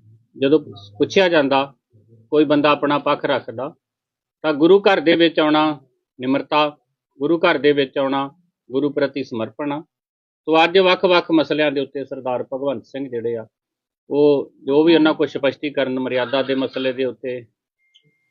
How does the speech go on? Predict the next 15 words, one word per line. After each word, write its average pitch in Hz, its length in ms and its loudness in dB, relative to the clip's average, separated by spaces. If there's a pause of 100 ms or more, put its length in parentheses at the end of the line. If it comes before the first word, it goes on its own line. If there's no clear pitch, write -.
(240)
ਅਹ, 127 120 8
ਜਿਹੜੀਆਂ 131 340 4
ਕੁਛ 131 240 -2
ਪਿਛਲੀਆਂ 131 560 0 (120)
ਵੀਡੀਓ 139 440 2
ਵਾ 123 300 0 (840)
ਜਾਂ, 135 420 2 (480)
ਅਹ, 120 340 -4 (720)
ਸਿੱਖ 151 260 0
ਸਿਧਾਂਤਾਂ 143 600 -2
ਦੇ 135 160 -2
ਮਸਲੇ 131 360 -2
ਤੇ 135 100 -4
ਬੋਲਦਿਆਂ 123 540 -4
ਕੋਈ 127 360 -6